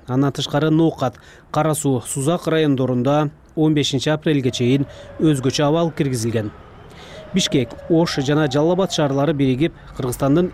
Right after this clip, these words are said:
ички дүң жыйымынын жарымына жакынын берет. Кирешелери негизинен тейлөө тармагынан түшөт. Бирок учурда үч шаардагы он миңдеген адамга жумуш берген кафе-ресторандар, сулуулук салондору, кийим-кече, буюм-тыйым,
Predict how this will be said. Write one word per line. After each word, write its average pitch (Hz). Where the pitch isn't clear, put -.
ички 180
дүң 165
жыйымынын 135
жарымына 127
жакынын 127
берет. 139
Кирешелери 139
негизинен 151
тейлөө 139
тармагынан 135
түшөт. -
Бирок 180
учурда 185
үч 208
шаардагы 156
он 190
миңдеген 151
адамга 131
жумуш 127
берген 143
кафе-ресторандар, 135
сулуулук 180
салондору, 127
кийим-кече, 143
буюм-тыйым, 139